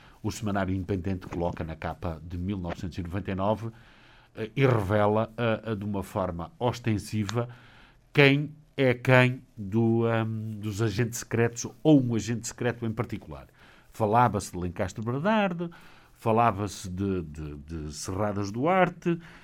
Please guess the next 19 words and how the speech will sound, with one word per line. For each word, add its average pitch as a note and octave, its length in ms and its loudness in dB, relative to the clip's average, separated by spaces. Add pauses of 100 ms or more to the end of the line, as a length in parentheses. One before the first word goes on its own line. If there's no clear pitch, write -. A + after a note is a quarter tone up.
(160)
falava-se, G#2 840 2
hum, F2 560 -4
de E2 140 -4
outros A2+ 400 -2
nomes, F3+ 640 0
de, D#2+ 160 -10
de, D2+ 280 -12
de, D2+ 320 -10
de D2+ 180 -14
alguns E2 480 -8
militares, A2+ 540 -2 (160)
mas C#3 480 2 (680)
estas C#3 480 0
questões, C3+ 640 -4
este G2 380 -8
triângulo B2 640 0
de G2 100 -8
questões, B2 540 -4 (520)
hum, B2 420 0